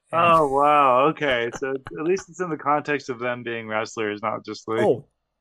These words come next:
Speaker 2: yeah, and it's great. It's great. I forget what Queen song is playing when they're wrestling.
Speaker 1: It's not the Highlander song that, like,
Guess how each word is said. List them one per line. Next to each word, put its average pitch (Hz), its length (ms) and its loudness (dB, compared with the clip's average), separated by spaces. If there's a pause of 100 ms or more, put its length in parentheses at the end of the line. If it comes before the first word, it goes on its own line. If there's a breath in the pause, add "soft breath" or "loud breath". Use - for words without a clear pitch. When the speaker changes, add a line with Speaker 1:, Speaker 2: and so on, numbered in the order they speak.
(120)
Speaker 2:
yeah, 180 240 4
and 208 100 0
it's 190 140 -2
great. 180 360 2
It's 139 200 -6
great. 156 220 0
I 127 40 -4
forget 214 340 2
what 175 200 -2
Queen 175 340 -2
song 120 300 -4
is 110 80 -12
playing 120 320 -10
when 117 100 -14
they're 110 100 -12
wrestling. 117 540 -8
Speaker 1:
It's 139 160 -6
not 160 180 2
the 151 80 2
Highlander 147 540 2
song 151 600 0
that, 135 220 -2
like, 127 240 -4